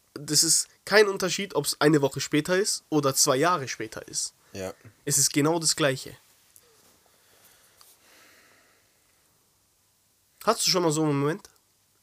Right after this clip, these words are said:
Speaker 1: wo du dich wirklich etwas mies getroffen hast und du hast wirklich wochenlang deinen Kopf darüber zerbrochen?
Speaker 2: Ja. Ja. Aber darüber kann ich nicht reden.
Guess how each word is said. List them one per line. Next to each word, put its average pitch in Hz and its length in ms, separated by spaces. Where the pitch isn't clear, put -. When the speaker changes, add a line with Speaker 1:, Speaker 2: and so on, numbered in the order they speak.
Speaker 1:
wo 139 200
du 131 80
dich 127 260
wirklich - 280
etwas - 340
mies 147 260
getroffen 147 340
hast 123 80
und 117 100
du 120 60
hast 123 140
wirklich - 420
wochenlang 139 480
deinen 127 120
Kopf 147 180
darüber 127 300
zerbrochen? 123 500
Speaker 2:
Ja. 87 440
Ja. 101 380
Aber 95 100
darüber 90 300
kann 87 160
ich 82 100
nicht - 200
reden. 85 200